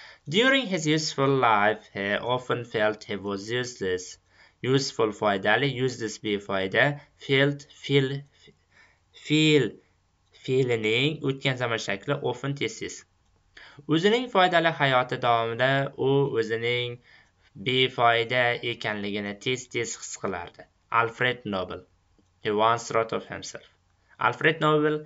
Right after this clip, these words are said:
bir marta o'zi haqida yozib, yozadi. "Ought to have been put to death by a kind doctor as soon as with a cry he entered life." Uh, ought to have da qoidasiga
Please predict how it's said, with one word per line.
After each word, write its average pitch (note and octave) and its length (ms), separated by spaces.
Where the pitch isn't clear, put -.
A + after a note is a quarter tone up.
bir A#2 180
marta A#2 280
o'zi A#2+ 200
haqida A2 320
yozib, G#2+ 360
yozadi. G2+ 440
"Ought D#3 300
to D3 80
have C#3 260
been C3 280
put C#3+ 200
to G#2+ 80
death A#2+ 440
by G2+ 260
a G#2+ 40
kind G#2+ 360
doctor A2+ 460
as G2+ 120
soon A2 240
as C3+ 180
with G2+ 180
a G2 140
cry G#2+ 320
he G#2+ 160
entered A2 480
life." F2 340
Uh, G#2+ 320
ought B2+ 200
to B2 160
have A#2+ 180
da A#2 140
qoidasiga A2+ 320